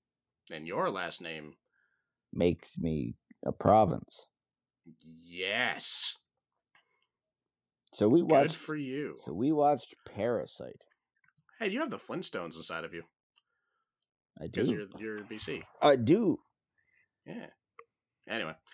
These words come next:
Speaker 1: Yeah, we watched Parasite. Bong Joon-ho. Uh, uh, just a quick open letter to Netflix. Um, we should get this out of the way now.
Speaker 2: They lied to
Speaker 1: Uh,
Speaker 2: me,
Speaker 1: Net-,
Speaker 2: Brendan.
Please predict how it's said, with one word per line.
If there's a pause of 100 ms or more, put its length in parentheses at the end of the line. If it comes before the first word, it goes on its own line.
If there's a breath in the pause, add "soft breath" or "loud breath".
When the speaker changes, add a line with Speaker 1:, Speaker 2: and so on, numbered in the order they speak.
(440 loud breath)
Speaker 1:
Yeah,
we
watched
Parasite. (180)
Bong
Joon-ho. (420)
Uh, (100)
uh, (120)
just
a
quick
open
letter
to
Netflix. (880 soft breath)
Um, (300)
we
should
get
this
out
of
the
way
now.
Speaker 2:
They
lied
to (120)
Speaker 1:
Uh,
Speaker 2:
me,
Speaker 1:
Net-,
Speaker 2:
Brendan.